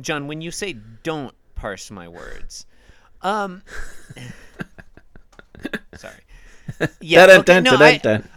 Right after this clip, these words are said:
Speaker 1: I, I honestly wasn't, I wasn't trying to be irritating. Um, I wasn't sure what you meant because it looks like Garfield's back is to us, and so I was thinking of us as
Speaker 2: Mm.
Speaker 1: behind him.
Speaker 2: Oh, like,
Speaker 1: And so
Speaker 2: we're
Speaker 1: when you,
Speaker 2: behind him?
Speaker 1: yeah, so when you said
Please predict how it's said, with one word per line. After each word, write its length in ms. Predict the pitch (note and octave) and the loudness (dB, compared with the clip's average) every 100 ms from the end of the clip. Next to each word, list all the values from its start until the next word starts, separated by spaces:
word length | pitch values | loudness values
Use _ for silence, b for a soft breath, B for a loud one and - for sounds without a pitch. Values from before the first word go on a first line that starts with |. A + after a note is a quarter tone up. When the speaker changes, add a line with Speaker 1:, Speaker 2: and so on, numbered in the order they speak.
| - | -4
Speaker 1:
I, 200 | A3+ - | -2 -2
I 140 | G3+ A3+ | -2 0
honestly 420 | B3 B3+ - A3+ | -2 -4 -10 -10
wasn't, 360 | F#3 F#3+ G3+ | -8 -8 -8
I 40 | E3+ | -8
wasn't 300 | G3 G3+ G3+ | -6 -6 -10
trying 240 | G3 F#3 | -8 -8
to 60 | E3+ | -8
be 120 | D#3+ | -8
irritating. 580 | E3 D#3+ D#3+ C#3+ A#2 A2 - | -8 -8 -8 -10 -12 -16 -12
Um, 300 | C3 A#2+ - - | -10 -10 -12 -12
I 80 | |
wasn't 420 | C3 D#3 F#3 F#3 D3+ | -8 -6 -6 -8 -14
sure 240 | - F3+ | -12 -10
what 160 | D#3 D3+ | -10 -12
you 100 | C3+ | -12
meant 260 | C3+ D3+ | -12 -12
because 300 | - C3+ C#3 | -16 -14 -14
it 100 | B2 | -14
looks 260 | C3+ C#3+ - | -16 -16 -14
like 180 | C#3+ A#2+ | -14 -12
Garfield's 420 | A#2+ A#2 B2 F#2+ | -12 -12 -14 -16
back 360 | - A2+ A2+ - | -12 -8 -10 -12
is 120 | B2 | -18
to 140 | - C3 | -16 -12
us, 280 | B2+ B2+ - | -12 -12 -16
and 140 | G#2 | -16
so 160 | A#2+ G#2+ | -14 -12
I 80 | |
was 200 | G#2+ G#2 | -12 -14
thinking 280 | - A#2+ A#2 | -16 -16 -16
of 100 | G2 | -14
us 240 | G#2 G#2+ G#2 | -8 -6 -4
as 160 | F#2 | -6
Speaker 2:
Mm. 40 | E2+ | -8
Speaker 1:
behind 380 | - G2 G2 | -10 -14 -18
him. 140 | G#2 A2+ | -16 -2
Speaker 2:
Oh, 100 | A2 | 0
like, 200 | F#2 F#2+ | 0 -2
Speaker 1:
And 60 | - | -2
so 60 | G2+ | 2
Speaker 2:
we're 80 | A#2+ | 2
Speaker 1:
when 40 | |
you, 20 | |
Speaker 2:
behind 320 | A#2+ A2+ C3+ C3+ | 4 2 0 -4
him? 220 | D#3 D#3 - | -8 -10 -10
Speaker 1:
yeah, 300 | G3 G3+ C3 | 0 0 0
so 160 | C3 F#3+ | -4 -10
when 180 | F#3 F#3 | -10 -12
you 140 | G#3 | -12
said 320 | - G#3 D3+ | -10 -8 -10